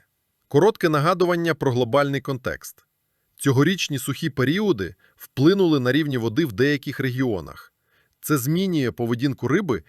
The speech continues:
і концентрує корм у залишкових ямах і плесах. Тому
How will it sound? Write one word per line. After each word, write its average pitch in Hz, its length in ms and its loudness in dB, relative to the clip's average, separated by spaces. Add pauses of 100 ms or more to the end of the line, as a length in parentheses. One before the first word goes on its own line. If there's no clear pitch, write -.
(220)
і 143 80 -6
концентрує 151 680 0
корм 190 360 0
у 131 80 -4
залишкових 131 680 -2
ямах 147 380 -2
і 143 40 -6
плесах. - 640 -8 (480)
Тому 175 360 0